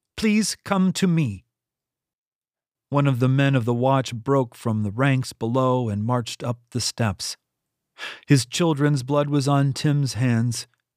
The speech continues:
and his mother's. The man was trying to keep his face expressionless,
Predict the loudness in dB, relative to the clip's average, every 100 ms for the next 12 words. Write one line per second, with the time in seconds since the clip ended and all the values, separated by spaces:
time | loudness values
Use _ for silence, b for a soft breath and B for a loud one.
0 | _ 0 2 0 0 0 0 0 -2 -4
1 | -14 _ _ _ _ _ _ _ _ _
2 | _ _ _ _ _ 0 2 4 4 2
3 | -2 -4 0 2 2 -2 -6 -2 -2 0
4 | -2 -4 0 0 0 -4 -10 -2 0 0
5 | 0 0 0 0 -4